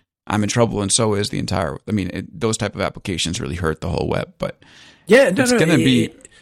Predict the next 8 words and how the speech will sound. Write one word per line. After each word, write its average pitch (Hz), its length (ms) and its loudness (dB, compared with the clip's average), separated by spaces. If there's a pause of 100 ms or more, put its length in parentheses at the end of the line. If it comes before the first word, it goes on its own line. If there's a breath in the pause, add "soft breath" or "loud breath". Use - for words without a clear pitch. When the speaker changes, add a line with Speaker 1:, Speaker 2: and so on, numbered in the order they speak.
(400 soft breath)
Speaker 2:
it, - 480 0
it, 202 260 4
it, 180 260 2
it's 160 280 -2
changing 196 420 2
everything. 131 560 -2 (160)
I, 160 220 2 (100)
I, 131 280 -2